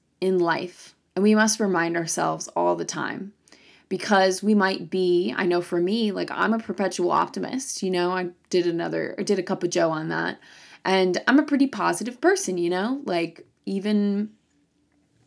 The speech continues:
yeah, pretty positive person, even in shit-, even in shitty situations. <laughs> And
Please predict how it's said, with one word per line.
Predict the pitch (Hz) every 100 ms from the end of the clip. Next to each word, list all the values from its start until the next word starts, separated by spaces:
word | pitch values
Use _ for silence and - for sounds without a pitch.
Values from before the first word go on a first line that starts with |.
| _ _ - - -
yeah, | 185 - - _ _
pretty | - 349
positive | 349 269 226 214
person, | 185 165 - 165
even | 254 269 247
in | 208
shit-, | - - -
even | 214 - 247 294 254
in | 196
shitty | - - 202 165
situations. | - - - 196 190 - 208 214 - - - -
<laughs> | - 302 -
And | 208 214 214 214 208